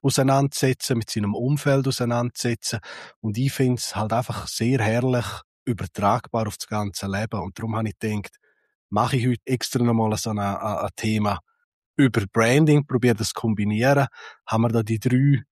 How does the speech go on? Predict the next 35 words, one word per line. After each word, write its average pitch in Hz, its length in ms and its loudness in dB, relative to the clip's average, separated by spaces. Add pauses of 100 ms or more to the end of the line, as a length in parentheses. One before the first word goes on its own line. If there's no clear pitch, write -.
wichtigsten 123 800 2 (420)
Säulen 151 560 4
von 131 160 -2
dem 117 120 0
Stoizismus 120 920 0 (120)
rausgepickt - 680 -2 (540)
und 104 180 -8
denkt, 117 440 -2 (400)
vielleicht - 500 2
nützt's - 420 4
ja 160 100 6
jemandem 117 560 0
oder, 110 300 -2
oder 104 260 -2 (300)
vielleicht 117 220 0
kann 135 220 4
ich 143 60 8
ja 139 60 6
sogar 127 320 4
jemanden 120 280 0
begeistern, 113 680 2 (120)
um 107 80 -2
sich - 280 -6
mit 110 180 -4
dem 104 120 -8
Thema 107 400 0
auch 107 120 0
mal 120 180 2
auseinanderzusetzen. 110 800 -4
Weil 104 100 0
mir 156 260 6
hat 160 160 2
das - 140 -2
ganze 131 340 2
Thema 123 440 2